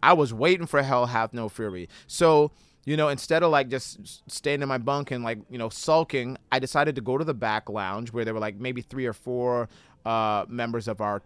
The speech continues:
you know, t-, travel party, and they were bumping the albums, you know, and I just remember I sat there, I listened to everything, I listened to the whole Game album, I listened to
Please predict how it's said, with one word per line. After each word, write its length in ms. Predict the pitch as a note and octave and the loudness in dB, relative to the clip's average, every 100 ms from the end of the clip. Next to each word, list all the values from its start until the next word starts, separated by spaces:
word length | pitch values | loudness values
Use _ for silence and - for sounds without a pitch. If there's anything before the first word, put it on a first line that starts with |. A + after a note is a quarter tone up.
| _ - | _ -12
you 80 | C3 | -10
know, 120 | A2 | -8
t-, 200 | - - - | -10 -14 -14
travel 340 | - B2+ A#2+ | -2 0 0
party, 500 | A2 A#2+ G#2 G2+ A#2+ B2+ - _ _ | -2 -2 -2 -2 -8 -10 -18 _ _
and 140 | B2+ | -2
they 60 | C3 | 0
were 100 | C3+ | 0
bumping 480 | A2+ B2+ C#3 D3+ C#3+ | -2 -2 0 0 0
the 60 | C#3 | 4
albums, 680 | B2 E3+ A3 C#3 G2+ E2+ | 6 6 4 -4 -8 -8
you 60 | A#2+ | -4
know, 100 | A#2 | -2
and 100 | B2 | 0
I 80 | A#2+ | -2
just 180 | B2+ C3 | -2 -2
remember 220 | C#3+ C3+ | 0 0
I 80 | G2 | -2
sat 460 | - - B2+ C3+ | -8 0 0 0
there, 120 | C#3 | -2
I 100 | B2+ | -2
listened 360 | F#2+ B2 - A2 | -4 -6 -8 -10
to 120 | A2 - | -10 -4
everything, 460 | C3+ C#3 C3 C#3 | -2 0 0 0
I 80 | B2 | 0
listened 260 | B2+ - A2+ | -2 -6 -8
to 60 | |
the 80 | A2 | -6
whole 220 | A#2 C#3 | 0 0
Game 240 | C#3 C3+ C3 | 0 -2 0
album, 240 | C3 B2 | 0 0
I 40 | A2+ | -4
listened 300 | A#2+ - B2 | -6 -6 -4
to 160 | A#2 | -4